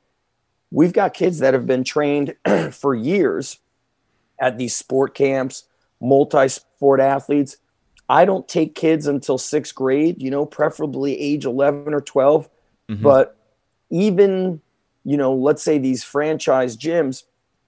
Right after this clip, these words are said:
Speaker 1: they'll train seven-year-olds and start getting them to push prowlers, this, that. Do I agree with that? No. But those kids have been exposed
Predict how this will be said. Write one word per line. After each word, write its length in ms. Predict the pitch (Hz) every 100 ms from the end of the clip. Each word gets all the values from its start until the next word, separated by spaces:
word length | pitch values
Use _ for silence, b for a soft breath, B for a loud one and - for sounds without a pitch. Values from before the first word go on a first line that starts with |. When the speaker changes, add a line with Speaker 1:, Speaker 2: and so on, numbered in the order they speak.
| _ _ _
Speaker 1:
they'll 200 | 143 214
train 320 | - 165 143
seven-year-olds 680 | - 160 196 143 131 127 120
and 120 | 127
start 280 | - 135 123
getting 180 | 135 135
them 160 | 139 127
to 60 |
push 320 | - 143 131 -
prowlers, 640 | 123 131 131 131 131 113
this, 360 | 131 135 135 -
that. 420 | 127 135 127 _ _ _ _ _
Do 120 | 143
I 120 | 131
agree 280 | 127 127 165
with 160 | 190 196
that? 280 | 196 190 135
No. 420 | 135 147 85 - _ _ _ _ _ _
But 240 | 98 151
those 320 | 147 165 180 -
kids 400 | - 165 143 -
have 140 | 120
been 140 | 131 127
exposed 880 | 117 - - - 160 151 135 123